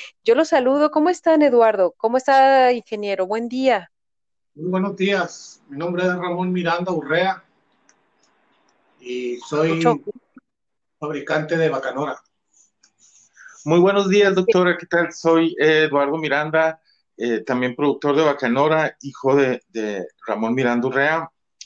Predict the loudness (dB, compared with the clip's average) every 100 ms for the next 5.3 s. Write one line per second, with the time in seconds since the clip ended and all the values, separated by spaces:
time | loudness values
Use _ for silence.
0 | _ -4 0 0 -2 -6 -6 -6 -2 0
1 | 0 0 0 0 -2 -6 -6 -8 -6 -4
2 | -4 -2 -4 -4 -4 -4 -4 -6 -2 0
3 | 0 -2 _ _ _ _ _ -6 -2 -2
4 | -2 0 0 2 0 -2 0 -2 0 0
5 | 2 0